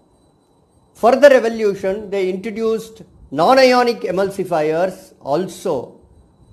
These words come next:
into the formula, right? So beeswax, borax emulsion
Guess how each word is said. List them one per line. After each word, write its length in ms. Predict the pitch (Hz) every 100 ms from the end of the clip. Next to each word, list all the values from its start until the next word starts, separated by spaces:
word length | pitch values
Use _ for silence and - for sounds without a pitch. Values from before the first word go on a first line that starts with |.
| - _ _ -
into 220 | 160 160
the 100 | 165
formula, 560 | 170 127 113 110 104 - _ _ _ _ _ - _ _ _ -
right? 400 | 180 247 - - _ _
So 140 | 196
beeswax, 600 | 156 185 196 190 208 -
borax 680 | 160 156 175 185 220 - - _ _ _ _ _
emulsion 720 | 151 175 185 - 175 165 247